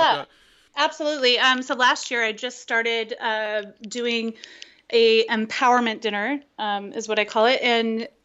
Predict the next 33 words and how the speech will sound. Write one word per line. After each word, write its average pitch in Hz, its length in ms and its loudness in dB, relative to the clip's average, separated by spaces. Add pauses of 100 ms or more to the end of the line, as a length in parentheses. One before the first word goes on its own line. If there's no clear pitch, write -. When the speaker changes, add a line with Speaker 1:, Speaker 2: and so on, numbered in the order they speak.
Speaker 2:
I 247 560 2 (360)
really 359 280 4
wanna 277 220 2
get 240 320 0
a 233 60 -2
conversation 220 960 -4
started 214 420 2
around 220 280 2
these 233 200 -4
topics 202 500 -2
that - 220 -4
isn't 247 300 -2
your 226 160 -2
standard, 220 840 0
quote, 214 380 0
motivational 196 500 0
event. 175 420 -2 (440)
Um, 208 520 4 (260)
for 240 260 2
me, 254 500 2
you 247 140 -6
might 220 180 2
have 214 220 -4
noticed 226 340 -4
already, 226 320 2
I'm 214 120 -2
not 214 400 -2 (320)
the 233 180 -4
average 220 380 -2
guru. 262 540 4
<laughs> - 40 -8 (160)
It 277 180 0
was, 269 280 -8